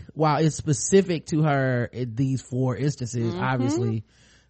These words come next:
Speaker 1: the general idea that Mother's Day is sold and commodified as a day to, when we, like, for little girls, for women, for,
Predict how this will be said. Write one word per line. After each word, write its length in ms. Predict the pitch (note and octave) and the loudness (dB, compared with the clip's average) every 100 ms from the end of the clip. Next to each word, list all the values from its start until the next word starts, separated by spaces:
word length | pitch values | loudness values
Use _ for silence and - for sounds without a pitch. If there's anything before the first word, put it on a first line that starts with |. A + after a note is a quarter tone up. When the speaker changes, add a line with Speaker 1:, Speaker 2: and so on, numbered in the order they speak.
| - | -2
Speaker 1:
the 160 | D#3+ | 0
general 360 | D#3+ G3 C#4+ C4 | 6 6 6 4
idea 720 | G#3 F#3 C#3 D3+ F#3+ D#3+ C3+ | 2 0 2 4 6 6 6
that 220 | C3+ C3 | 4 2
Mother's 1000 | A#2+ B2+ D3+ F3+ F3+ F3+ E3+ E3+ E3 D3+ | 2 2 2 4 4 4 4 4 2 0
Day 680 | C#3 C#3 D3 D3 D3 D3 D#3 - _ _ _ _ _ | -2 0 2 2 2 0 -2 -8 _ _ _ _ _
is 600 | D3+ D3 C#3+ C#3 C3 A#2+ - _ _ _ _ _ _ _ | 0 2 4 2 2 -4 -14 _ _ _ _ _ _ _
sold 800 | - - D#3+ D3 D#3+ E3 E3 E3 | -10 -2 2 4 6 6 6 4
and 100 | C#3 | 0
commodified 840 | C#3 A#2+ C#3 D3 - D#3 D#3 D#3 | -2 -2 0 -2 0 2 4 2
as 180 | C#3+ B2 | 2 -2
a 60 | B2 | -2
day 640 | A2+ B2 C3 C3 C3 C3 - _ _ _ _ _ _ | 0 0 2 2 0 -2 -8 _ _ _ _ _ _
to, 500 | - D3 C3+ B2+ A#2+ F2 | 0 2 2 2 0 -2
when 200 | C3 C3+ | -2 2
we, 240 | E3 D#3+ - | 2 2 -4
like, 440 | - B2+ D3+ D3+ C3 | -20 -8 -2 -2 -2
for 180 | - B2+ | -2 0
little 320 | B2 E3 E3 | 2 4 4
girls, 480 | D#3 D#3 D3+ D3+ D3+ | 4 4 4 4 2
for 280 | B2+ A2+ A2+ | -2 -4 -2
women, 600 | B2+ C#3+ C#3+ C#3 C#3 C3+ | 0 0 2 2 0 0
for, 540 | D3 A#2+ A2 A2 A2+ | 0 2 2 0 -2